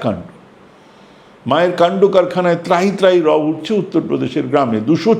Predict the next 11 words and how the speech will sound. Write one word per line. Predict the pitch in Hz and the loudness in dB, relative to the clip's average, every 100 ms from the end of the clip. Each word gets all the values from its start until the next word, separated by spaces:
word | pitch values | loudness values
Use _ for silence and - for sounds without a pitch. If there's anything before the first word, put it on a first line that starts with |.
| - | 2
চল্লিশ | 220 240 262 269 160 | 2 4 2 2 0
কোটি | 240 202 | -2 0
টাকা | 190 208 202 | 0 2 2
বরাদ্দ | 160 180 190 175 | 4 4 2 4
হয়েছে | 190 190 190 | 6 6 4
এই | 185 | 2
বছরে | 170 170 180 208 214 - - - - - 120 | 2 2 4 4 2 -6 -14 -20 -20 -16 -4
গোশালা | 131 226 233 277 262 | 2 2 4 2 2
তৈরি | - 170 139 | 4 2 2
করার | 110 95 87 78 | 0 -4 -4 -10
জন্য। | - - | -20 -20